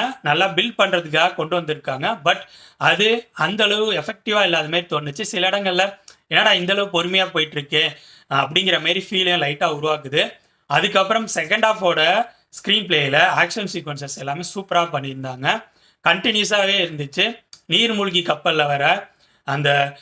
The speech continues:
அஹ், அந்த பாக்ஸ் ஓப்பன் பண்றதுக்காக ஹீரோ அந்த நீர்மூழ்கி கப்பலுக்குள்ள போவாரு. அந்த இடத்துல அங்க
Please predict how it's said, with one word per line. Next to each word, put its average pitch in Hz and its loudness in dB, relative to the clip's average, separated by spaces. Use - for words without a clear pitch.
அஹ், 143 2
அந்த 147 0
பாக்ஸ் - 2
ஓப்பன் 196 0
பண்றதுக்காக 165 -2
ஹீரோ 180 0
அந்த 143 -4
நீர்மூழ்கி 170 -4
கப்பலுக்குள்ள 139 -8
போவாரு. 147 -2
அந்த 156 -2
இடத்துல 185 2
அங்க 156 2